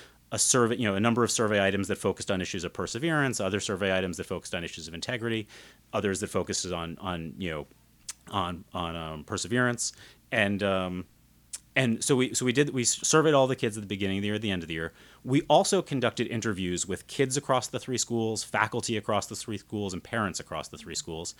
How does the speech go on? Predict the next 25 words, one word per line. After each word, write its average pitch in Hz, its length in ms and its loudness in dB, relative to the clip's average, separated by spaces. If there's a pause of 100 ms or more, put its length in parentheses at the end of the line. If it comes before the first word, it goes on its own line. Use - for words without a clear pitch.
(220)
We 113 60 -2
did 107 120 2
ninety-three 113 580 2
interviews, 82 600 -6 (140)
um, 92 380 2 (280)
and 143 140 2
then 151 100 6
we 139 100 6
supplemented 113 680 2
that 92 280 0 (180)
with 120 320 2 (160)
one 113 160 -2
hundred 135 400 2
observations, 95 880 0
like, 80 280 -6
um, 87 160 -4
across 98 320 2
the 101 100 -6
three 95 180 -6
schools, 73 420 -6
like, 82 180 -8
looking 113 300 2
at 104 200 -2
the 107 100 0
different 104 420 0